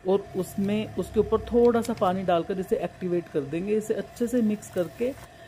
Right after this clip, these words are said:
और अब हम इसमें सांचों में भर देंगे। सांचों में भर के अब हम इसे steam करने के लिए रखेंगे और steam हम इसे बीस से बाईस मिनट के लिए करेंगे। तो after, uh, ट्वेंटी टू minutes हम अब, uh, इसे check करेंगे।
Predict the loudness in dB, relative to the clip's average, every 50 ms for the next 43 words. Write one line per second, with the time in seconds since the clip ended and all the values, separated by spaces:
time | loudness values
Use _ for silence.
0 | -20 -20 -16 -8 -2 0 2 2 4 4 4 4 4 2 0 0 -2 -4 -4 -2
1 | 0 2 2 2 2 2 2 2 2 0 -2 -2 -2 0 2 2 2 2 2 0
2 | -2 0 0 -2 -4 -4 -6 -14 -20 -20 -20 -20 -20 -12 -4 0 0 0 2 0
3 | 0 0 0 2 2 2 0 2 2 2 2 2 2 0 0 0 0 -2 -4 -4
4 | -4 -4 0 2 4 4 4 2 2 0 0 0 -2 -2 -2 -2 0 0 0 0
5 | -2 -2 -4 -4 -2 0 0 2 2 0 0 -2 -2 2 4 4 4 4 4 2
6 | 0 -2 0 0 0 0 0 0 0 0 2 2 2 4 4 4 4 2 2 2
7 | 0 2 0 -2 -2 -2 0 2 2 2 2 0 0 0 0 0 0 -2 -4 -8
8 | -16 -18 -20 -20 -20 -20 -20 -18 -10 -6 -6 -2 2 4 4 4 4 4 2 2
9 | 2 4 4 4 6 6 4 2 2 0 0 0 0 -2 0 0 2 2 2 2
10 | 2 2 2 2 2 2 2 0 0 0 0 0 0 0 2 2 4 4 4 6
11 | 4 4 2 2 0 -2 0 0 0 2 2 2 2 2 2 2 2 2 2 2
12 | 0 -2